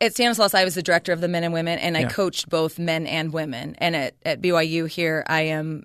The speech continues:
Speaker 1: in charge of the women's distance runners, um, and the head cross-country coach,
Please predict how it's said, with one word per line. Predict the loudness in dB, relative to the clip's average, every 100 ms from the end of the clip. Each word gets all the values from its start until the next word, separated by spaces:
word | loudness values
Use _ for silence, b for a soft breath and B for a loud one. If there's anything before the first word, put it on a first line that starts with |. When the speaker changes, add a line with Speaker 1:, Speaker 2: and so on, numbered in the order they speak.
| -6
Speaker 1:
in | -4
charge | -2 -2 -2
of | -4 -4
the | -6
women's | -6 -6 -8
distance | -8 -8 -8
runners, | -6 -4 -6 -8 B B B -8
um, | -4 -4 -4
and | -4
the |
head | -4 -6
cross-country | -8 -8 -10 -8
coach, | -8 -8